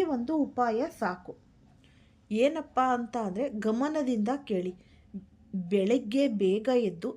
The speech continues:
ಶಿವನ ದೇವಾಲಯಕ್ಕೆ ಹೋಗಿ. ನಿಮ್ಮ ಜೊತೆ ಕನಿಷ್ಠ ಒಂದು ಲೀಟರ್ ಹಾಲನ್ನ ತೆಗೆದುಕೊಂಡು ಹೋಗಿ. ಒಂದು ಅರ್ಧ ಲೀಟರ್, ನಿಮಗೆ ಎಷ್ಟು ಸಾಧ್ಯ ಆಗುತ್ತೆ ಅಷ್ಟು. ಮೊದಲು ಸ್ವಲ್ಪ ಹಾಲಿನಿಂದ ಶಿವಲಿಂಗಕ್ಕೆ ಅಭಿಷೇಕವನ್ನ ಮಾಡಿ.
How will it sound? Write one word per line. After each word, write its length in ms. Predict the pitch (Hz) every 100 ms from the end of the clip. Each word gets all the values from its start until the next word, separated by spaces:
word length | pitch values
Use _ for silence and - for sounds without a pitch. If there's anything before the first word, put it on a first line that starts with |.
| -
ಶಿವನ 400 | - 285 311 294 220
ದೇವಾಲಯಕ್ಕೆ 720 | 208 226 233 226 208 190 262
ಹೋಗಿ. 360 | 254 196 180 180 - - - 247
ನಿಮ್ಮ 260 | 269 311 349
ಜೊತೆ 260 | 240 220 254 277
ಕನಿಷ್ಠ 480 | 247 214 254 - 277
ಒಂದು 320 | 240 214 269
ಲೀಟರ್ 440 | 240 233 254 277
ಹಾಲನ್ನ 600 | 269 220 196 254 254 226 254 285
ತೆಗೆದುಕೊಂಡು 600 | 208 214 247 240 208 254
ಹೋಗಿ. 300 | 233 185 180 185 _ -
ಒಂದು 440 | 202 214 226 185 185 190 -
ಅರ್ಧ 220 | 196 196 214
ಲೀಟರ್, 460 | 214 190 190 208
ನಿಮಗೆ 280 | 214 254 254
ಎಷ್ಟು 280 | 202 208 320
ಸಾಧ್ಯ 540 | - 196 196 208 254
ಆಗುತ್ತೆ 380 | 208 185 185 262
ಅಷ್ಟು. 320 | 233 208 - - - - - _ -
ಮೊದಲು 420 | 220 214 269 302
ಸ್ವಲ್ಪ 460 | 311 233 226 285 285
ಹಾಲಿನಿಂದ 640 | 254 208 190 247 240 208 185 262
ಶಿವಲಿಂಗಕ್ಕೆ 800 | - 240 262 262 226 196 190 285 214
ಅಭಿಷೇಕವನ್ನ 800 | 208 269 269 247 247 214 196 247
ಮಾಡಿ. 300 | 226 180 180